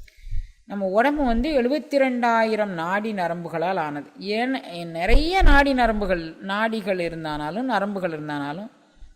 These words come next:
குறிப்பிடப்பக்-, ம், குறிப்பிடத்தக்க அளவுல சொல்லக்கூடியது எழுபத்திரெண்டாயிரம் நாடி நரம்புகள்னு சொல்றது. நாடி நரம்புனா இரண்டு நரம்புகள் ஒரு முடிச்சாக பின்னி கொண்டு இருப்பதற்கு பேர் நாடி அப்படின்னு பேர்.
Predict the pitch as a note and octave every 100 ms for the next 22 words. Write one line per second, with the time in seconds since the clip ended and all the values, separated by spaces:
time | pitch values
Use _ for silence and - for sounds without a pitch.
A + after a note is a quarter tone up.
0 | _ - E4+ F4 E4 D#4+ D#4+ C4 - -
1 | - G3 G3 G3 F#3 F3+ - C#4 A#3+ D4+
2 | C#4+ - C4+ C4+ B3+ C4 D#4+ D#4 B3+ A#3+
3 | A#3+ A3 G3 G#3 D4 A#3+ A#3 B3+ B3 G#3+
4 | G#3 F#3+ F3+ E3 D#3+ F3 F#3 E3 D3 C#3+
5 | C#3+ C#3+ C#3 C3+ B2+ - - - - -
6 | - A3 C#4 D4+ C4 A#3 G3+ G#3 B3 C#4+
7 | A3+ A#3 C4 B3+ A#3+ G#3+ G#3+ C4 C#4+ C4
8 | C#4 D4+ A#3+ G#3+ G3+ A3+ C#4 - - -
9 | A#3+ A#3 A#3+ C#4 - A#3+ B3 B3+ A3+ G#3
10 | F#3 F3+ E3 D#3+ D#3+ D#3 D#3 - G#3+ B3
11 | - - E3+ F3+ F3+ F3+ F#3 C3 D3 C#3
12 | C3 B2